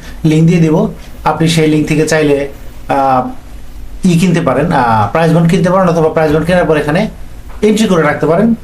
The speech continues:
পরবর্তীতে, আহ, পুরস্কার পেয়েছেন কিনা তারাই কিন্তু আপনাকে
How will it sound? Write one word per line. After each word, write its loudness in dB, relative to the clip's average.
পরবর্তীতে, 2
আহ, 2
পুরস্কার 0
পেয়েছেন 0
কিনা 2
তারাই 0
কিন্তু 2
আপনাকে -2